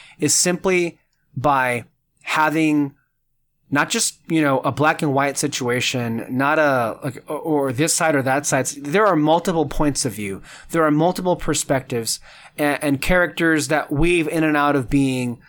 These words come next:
I guess, villainous or not. But it all really is beside the point. What I was so impressed with was the notion that everybody's point of view is valid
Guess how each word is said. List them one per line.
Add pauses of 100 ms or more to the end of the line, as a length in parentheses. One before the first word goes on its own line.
(140)
I
guess, (100)
villainous
or
not. (840)
But
it
all
really
is
beside
the
point. (520)
What
I
was
so
impressed
with (460)
was
the
notion
that (1900)
everybody's
point
of
view
is
valid